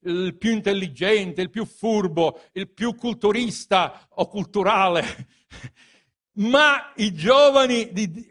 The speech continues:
i, i figli dell'Eterno, cioè, camminano e non si stancano. Capitemi, nel senso che la risorsa che stanno utilizzando non è solamente umana.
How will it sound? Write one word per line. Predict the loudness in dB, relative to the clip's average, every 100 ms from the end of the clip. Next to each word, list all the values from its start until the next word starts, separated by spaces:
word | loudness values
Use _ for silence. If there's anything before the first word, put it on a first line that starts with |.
| _
i, | -12 -4 -4 -4 -12
i | -18 _ _ _ _
figli | _ 2 2 2 2
dell'Eterno, | 2 2 2 4 4 2 0 2 0 -2 -16 _ _ _ _ _ _
cioè, | -2 -2 -2 -10 _ _ _ _ _ _ _ _ _ _
camminano | -2 0 2 2 4 4 6 4 0 -14 _ _ _ _ _ _
e | 0
non | 4 2 2
si | -4
stancano. | 0 2 2 2 0 -2 -2 -6 -16 _
Capitemi, | 0 0 0 -2 -2 -2 -4
nel | -6 -6
senso | -2 -2 -2 -2 -2
che | 0
la | 2 2 2 -2
risorsa | -2 -2 0 2 2 -2 -4 -4
che | -2 -8
stanno | -2 0 0 0 -2
utilizzando | -2 -2 -4 -4 0 0 0 -4 -6
non | -2 -2 0
è | 0 0
solamente | -2 -2 0 0 0 -4 -6 -10 -4 -2
umana. | -2 -6 -8 -10 -10 -12 -14 -16